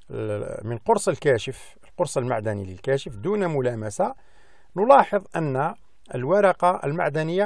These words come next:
تنفرج عن المحور أو عن الساق الموازية لها، تنفرج، تبتعد. آه، الآن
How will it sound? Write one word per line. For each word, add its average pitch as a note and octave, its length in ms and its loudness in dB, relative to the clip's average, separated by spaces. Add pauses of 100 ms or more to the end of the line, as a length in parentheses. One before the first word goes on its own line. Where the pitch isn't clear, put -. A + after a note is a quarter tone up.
(160)
تنفرج E3+ 560 0
عن F3+ 280 4
المحور E3 520 -2 (380)
أو A#2 100 0
عن A#2 140 0
الساق F3+ 420 -2 (160)
الموازية D#3 680 2
لها، G2+ 300 -2
تنفرج، C3+ 400 0
تبتعد. B2 440 -2 (1040)
آه، B1+ 280 -4
الآن A#3 440 2